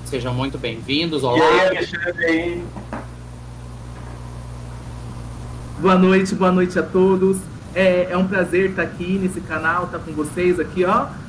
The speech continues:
Speaker 3: Eu até tomei banho hoje, né? Porque quando a gente vai visitar a casa dos outros, né? É bom a gente pelo menos tomar um banho, né? Pra dar uma boa impressão. É, muito obrigado e vamos lá, vamos comentar hoje No Limite. E eu tenho o prazer de com-, compor a minha dupla com a Denise, Denise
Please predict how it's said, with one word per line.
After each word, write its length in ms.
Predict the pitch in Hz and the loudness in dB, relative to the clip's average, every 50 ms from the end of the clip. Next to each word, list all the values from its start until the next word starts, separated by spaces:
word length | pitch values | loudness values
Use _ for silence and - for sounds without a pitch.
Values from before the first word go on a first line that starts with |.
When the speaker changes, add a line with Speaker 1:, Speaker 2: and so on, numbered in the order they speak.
| - | -2
Speaker 3:
Eu 80 | 180 190 | 2 2
até 180 | 185 190 233 | 4 4 2
tomei 320 | 240 - 320 254 247 226 196 | 2 2 2 4 6 4 4
banho 380 | - 185 202 220 214 196 175 | 4 2 2 4 4 4 4
hoje, 180 | 185 226 226 185 | 4 4 4 4
né? 120 | 185 190 | 2 2
Porque 160 | 190 185 196 185 | 2 0 -2 -4
quando 180 | - 196 196 | -4 -2 -2
a 40 | 196 | -2
gente 140 | 180 - 190 | -2 -2 0
vai 140 | 185 185 185 | 0 0 0
visitar 340 | 180 180 170 - 226 202 | 0 -4 -6 -2 0 0
a 40 | 196 | 0
casa 240 | 190 175 180 190 175 | 0 0 0 0 0
dos 180 | 156 151 139 147 | -2 0 0 2
outros, 320 | 175 208 226 220 - 185 | 4 4 4 2 0 0
né? 140 | 180 190 202 | 0 0 0
É 20 | |
bom 200 | 190 185 208 226 240 | 2 2 2 4 4
a 40 | |
gente 220 | 208 196 - - - | 4 2 -2 -4 -2
pelo 200 | - 185 180 175 | 0 0 0 2
menos 160 | 185 185 185 | 0 -2 -2
tomar 200 | - 208 196 202 | -2 -4 -4 -4
um 100 | 202 196 | -4 0
banho, 300 | 180 190 196 196 185 175 | 0 2 2 2 2 2
né? 120 | 175 180 | 2 2
Pra 140 | 185 190 185 | 2 2 2
dar 100 | 185 180 | 2 2
uma 120 | 180 185 180 | 2 2 2
boa 180 | - 180 180 | 2 2 0
impressão. 600 | 185 185 190 185 180 - - - 165 170 190 196 - - - - - - - | 0 0 0 0 0 0 0 0 0 0 0 -2 -4 -10 -16 -16 -18 -16 -6
É, 100 | - 180 | -2 2
muito 220 | 175 185 196 196 214 | 4 4 4 4 2
obrigado 440 | 196 190 185 180 180 180 190 185 190 | 2 2 2 4 4 4 2 2 2
e 20 | |
vamos 240 | 185 208 214 214 214 | 0 0 0 2 2
lá, 100 | 196 180 | 2 2
vamos 240 | 170 185 190 - - | 2 2 0 -2 -2
comentar 360 | 233 208 208 202 - 190 185 | -2 -2 -2 0 0 2 2
hoje 200 | 185 180 175 185 | 2 2 2 0
No 120 | 180 185 180 | -2 -2 0
Limite. 460 | 180 180 175 156 139 131 - - - - - - - - | -2 -2 -2 -4 -4 -6 -8 -10 -12 -12 -14 -14 -12 -4
E 260 | 208 220 233 277 - - - - | 2 4 4 4 4 0 -4 -6
eu 140 | 208 214 202 | -2 -2 0
tenho 180 | - - 220 220 | 2 2 0 0
o 40 | 220 | 2
prazer 580 | 233 240 262 277 - 185 190 190 196 214 226 | 2 4 4 4 4 4 6 6 6 6 6
de 100 | 220 - | 2 0
com-, 220 | - - 208 202 - - - - - - | -2 -4 -4 -4 -4 -4 -10 -12 -8 -6
compor 300 | 196 185 190 196 190 190 | -4 0 2 4 4 4
a 40 | 190 | 4
minha 180 | 196 196 185 180 | 4 2 2 4
dupla 340 | - - 185 - 226 214 | 4 2 2 2 0 -2
com 140 | 214 214 233 | 0 2 2
a 60 | 226 | 2
Denise, 420 | 220 220 247 233 226 226 226 214 196 | 4 4 6 8 8 10 8 8 6
Denise 260 | 180 190 190 202 - | 4 4 2 2 -2